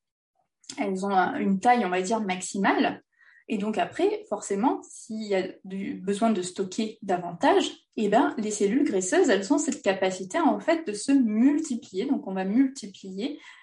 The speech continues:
nos cellules graisseuses pour pouvoir stocker l'excédent d'énergie. Donc, quand on fait un régime, on va diminuer,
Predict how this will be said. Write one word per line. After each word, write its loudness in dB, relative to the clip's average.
nos 6
cellules 2
graisseuses -2
pour -12
pouvoir -2
stocker -4
l'excédent 2
d'énergie. 0
Donc, 0
quand -2
on 2
fait 0
un 0
régime, 0
on -2
va 2
diminuer, 2